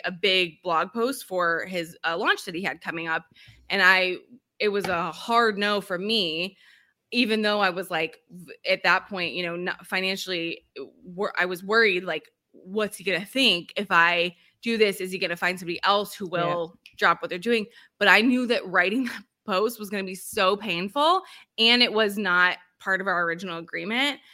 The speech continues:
Speaker 1: that I was like, "No, I'm not doing that." Now, I would strategize with him all day. I, like,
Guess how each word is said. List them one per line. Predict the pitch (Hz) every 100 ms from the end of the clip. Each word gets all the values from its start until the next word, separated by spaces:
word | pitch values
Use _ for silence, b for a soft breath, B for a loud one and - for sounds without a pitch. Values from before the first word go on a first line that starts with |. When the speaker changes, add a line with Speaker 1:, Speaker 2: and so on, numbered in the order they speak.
| b b
Speaker 1:
that | 196
I | 180 185
was | 185
like, | 180 165 - _ _
"No, | 117 160 151 214 120 80 104 - b b
I'm | 180 185
not | 180 170 170
doing | 240 214
that." | 170 147
Now, | 180
I | 165 214
would | 202
strategize | 185 196 208 285 190 175
with | 175
him | 202 175
all | 170 180
day. | 180 175 208 156
I, | 151 160 160 - - -
like, | - 175